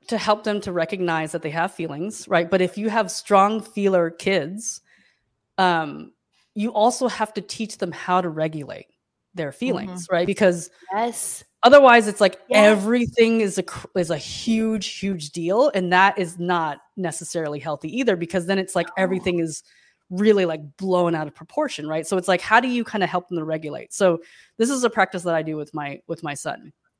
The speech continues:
Speaker 1: who's the strong feeler, is that, um, he,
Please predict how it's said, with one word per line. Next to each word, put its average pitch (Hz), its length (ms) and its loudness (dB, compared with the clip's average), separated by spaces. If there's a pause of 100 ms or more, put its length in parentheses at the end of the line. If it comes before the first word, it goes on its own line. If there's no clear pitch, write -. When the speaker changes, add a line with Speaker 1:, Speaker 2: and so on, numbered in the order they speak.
(440)
Speaker 1:
who's 185 180 -2
the 165 100 -2
strong 156 300 -2
feeler, 160 320 -8 (440)
is 190 180 2
that, 160 360 4
um, 147 380 -6 (400)
he, 190 840 -6